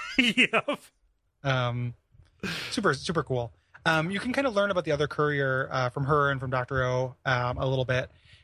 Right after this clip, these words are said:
Speaker 2: And, uh, you know, you find out that Elijah was through here, uh, with Christina
Speaker 1: Mm-hmm.
Speaker 2: and then the other courier. And,
Speaker 1: Yeah.
Speaker 2: uh, eventually, um, there were two different visits, and one of them was a fight.
Speaker 1: Yes.
Speaker 2: Uh, which is where Doctor Eight got damaged.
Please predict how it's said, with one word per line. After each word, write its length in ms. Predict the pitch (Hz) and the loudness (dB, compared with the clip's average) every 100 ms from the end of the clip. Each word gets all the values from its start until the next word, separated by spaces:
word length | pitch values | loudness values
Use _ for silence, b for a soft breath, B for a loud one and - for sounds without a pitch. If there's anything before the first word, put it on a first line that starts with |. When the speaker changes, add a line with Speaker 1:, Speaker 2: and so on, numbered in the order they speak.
| b | b
Speaker 2:
And, 280 | 139 131 131 | 2 2 2
uh, 280 | 131 127 135 | 2 0 0
you 120 | 160 | 2
know, 40 | 151 | 0
you 60 | 143 | 2
find 200 | 175 165 | 2 2
out 100 | 143 | 2
that 80 | |
Elijah 340 | 139 160 180 190 | 2 2 2 0
was 100 | 180 | -2
through 160 | 190 | -2
here, 300 | 175 180 180 - - - | 0 0 -2 -6 -8 -2
uh, 180 | 135 127 | 0 0
with 140 | 143 | -2
Christina 500 | - 147 302 190 160 - - 156 | -2 0 2 2 0 -6 -6 0
Speaker 1:
Mm-hmm. 180 | 160 147 | 2 4
Speaker 2:
and 80 | |
then 100 | 151 | 2
the 80 | 147 | 2
other 160 | 143 135 | 2 0
courier. 560 | - 135 131 139 127 - - - | -2 -2 -2 -6 -10 -14 -14 -2
And, 240 | 135 131 | 0 2
Speaker 1:
Yeah. 60 | 131 | 0
Speaker 2:
uh, 180 | 127 135 - | 0 -2 0
eventually, 580 | 160 202 202 180 160 165 | 0 0 2 2 2 0
um, 220 | 139 135 | -2 0
there 100 | 143 | -2
were 40 | |
two 160 | 139 254 | 0 0
different 300 | 202 160 135 | 0 0 -4
visits, 460 | 143 135 139 127 156 | -4 -2 0 0 0
and 180 | 139 143 | 0 2
one 100 | 147 | 2
of 80 | 139 | 2
them 160 | 135 | 0
was 100 | 127 | 0
a 80 | 123 | -2
fight. 300 | - 151 - - _ - | -4 -8 -10 -20 _ -6
Speaker 1:
Yes. 340 | 120 - - | -4 -2 0
Speaker 2:
Uh, 80 | 131 | 2
which 140 | 127 | 0
is 60 | 127 | 0
where 80 | 131 | -2
Doctor 240 | 127 120 | 0 -2
Eight 100 | 143 | -2
got 160 | 147 147 | -2 -6
damaged. 440 | 156 156 170 - | -4 -4 -4 -8